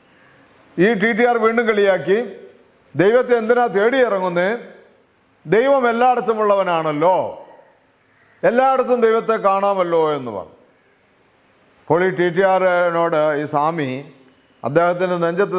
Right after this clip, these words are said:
തട്ടിയിട്ട് പറഞ്ഞു, അതെ, ടിക്കറ്റ് ഇല്ലാത്തതുകൊണ്ട് എന്നെ ഇറക്കി വിട്ട "നിങ്ങളുടെ ഹൃദയത്തിൽ ഞാൻ ഈശ്വരനെ കാണുന്നു" എന്ന് പറഞ്ഞു. എന്ന് പറഞ്ഞാൽ തൻ്റെ യാത്ര മുടക്കിയ സ്വാമി പറഞ്ഞത്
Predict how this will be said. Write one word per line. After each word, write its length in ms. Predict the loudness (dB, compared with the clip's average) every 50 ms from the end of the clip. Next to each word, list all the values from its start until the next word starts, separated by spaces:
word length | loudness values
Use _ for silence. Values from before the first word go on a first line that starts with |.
| 0
തട്ടിയിട്ട് 320 | 0 0 -2 -4 -4 -4 -2
പറഞ്ഞു, 300 | -2 -2 -2 -2 -2 -2
അതെ, 280 | -2 -2 -2 -2 -2 -4 -6 -8 -12 -18 -20 -20 _ _ _ _ _ _ _ _ _ -6
ടിക്കറ്റ് 280 | -4 -2 -2 -2 -2 -2
ഇല്ലാത്തതുകൊണ്ട് 720 | 0 0 0 0 0 0 -2 0 0 0 0 0 0 0 0 0 -2 -6 -12 -20 -20 -20 _ _ _ _ _ _ _ _ _ _ -2
എന്നെ 320 | -2 -2 0 0 0 0 0
ഇറക്കി 320 | 0 0 0 -2 -2 -2
വിട്ട 240 | -2 -2 -4 -4 -4 -4 -4 -4 -6 -10 -16 -20 -20 _ _ _ _ _ _ _ _ _ _ _ _ _ _ _ _ _
"നിങ്ങളുടെ 500 | -4 -4 -2 0 0 0 0 0 0 0 0 0 -2
ഹൃദയത്തിൽ 480 | -2 0 0 2 2 0 0 -2 -4 -4 -2 -2 -2
ഞാൻ 140 | -2 -4 -6 -8 -14 -18 -20 -20 _ _ _ _ _ _ _ _ _ -6
ഈശ്വരനെ 580 | -2 0 0 0 0 0 -2 -2 -2 -2 -4 -2 0 0
കാണുന്നു" 460 | 0 0 0 -2 -4 -6 -6 -6 -6 -8 -8 -12 -12 -10 -8 -6
എന്ന് 140 | -6 -6 -6 -6
പറഞ്ഞു. 240 | -8 -10 -10 -14 -20 -20 _ _ _ _ _ _ _ _ -16 -6 -4 0
എന്ന് 140 | 0 2 2 2
പറഞ്ഞാൽ 340 | 0 0 0 0 0 0 -2 -4 -6 -12 -18 -20 -20 -20 -20 -20 -20 _ _ _ -20 -20 -20 -20 -20 -12 -4 -2
തൻ്റെ 220 | -2 0 2 2 2 2 2
യാത്ര 240 | 0 0 0 0 0 0 0
മുടക്കിയ 380 | 0 -2 -2 -2 -4 -2 -2 -2 -2 -4 -8 -16 -20 -20 -20 _ _ _ _ _ _ _
സ്വാമി 280 | 0 0 0 2 0 0 0
പറഞ്ഞത് 280 | 0 0 0 0 0